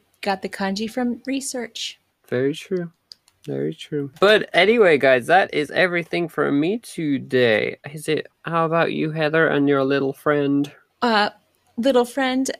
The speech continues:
Speaker 1: has decided to sleep. Also, I lost my train of thought. Oh my <laughs> God, what was I saying?
Speaker 2: I said, "Is there anything else from you and the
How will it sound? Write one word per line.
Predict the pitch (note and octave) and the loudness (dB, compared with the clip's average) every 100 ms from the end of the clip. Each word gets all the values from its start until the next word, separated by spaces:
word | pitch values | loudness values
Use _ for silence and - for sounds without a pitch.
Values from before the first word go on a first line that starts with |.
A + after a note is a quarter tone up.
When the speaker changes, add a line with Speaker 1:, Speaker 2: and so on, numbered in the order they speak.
| _ | _
Speaker 1:
has | G#3+ - A#3+ A3+ A3 - | -10 -2 0 0 -2 -4
decided | - - A3 G#3+ A3+ | -4 -2 -2 -2 -4
to | A3 - - A3+ A3 G#3+ G#3 G#3+ G#3+ _ _ _ _ _ | -6 -6 -4 -4 -4 -4 -6 -8 -12 _ _ _ _ _
sleep. | - - D4+ D#4+ - - _ _ _ | -10 -6 -4 -4 -6 -20 _ _ _
Also, | - G#3+ G#3+ A3+ G#3 G3+ G3+ F#3+ - _ _ - | 0 2 2 0 2 2 0 -2 -8 _ _ -10
I | G#3 | -6
lost | G#3+ G#3+ - | -4 -6 -6
my | A3 | -8
train | - A3+ A#3+ | -6 -6 -8
of | |
thought. | - D#4+ E4 A3+ - _ _ - | -10 -12 -10 -10 -12 _ _ 0
Oh | F4 | 4
my | F#4+ | 6
<laughs> | |
God, | D4+ G#4+ - - G4 | 6 6 6 6 6
what | F4 G4 | 8 6
was | D#4+ | 6
I | E4+ E4 | 6 4
saying? | - - - C4 C#4 B3 - A#3+ C4 _ _ | 0 -6 -8 -10 -10 -10 -8 -8 -10 _ _
Speaker 2:
I | C3 | -4
said, | B2 E3 E3 | 0 2 4
"Is | D3 C#3+ | 4 4
there | C#3+ C#3 | 4 4
anything | D#3 E3+ D#3 C#3+ | 4 2 2 4
else | D3+ E3 | 2 0
from | - C3 B2+ | -2 -2 0
you | B2+ D3 | 0 2
and | C#3 B2 | 2 2
the | A#2+ | -2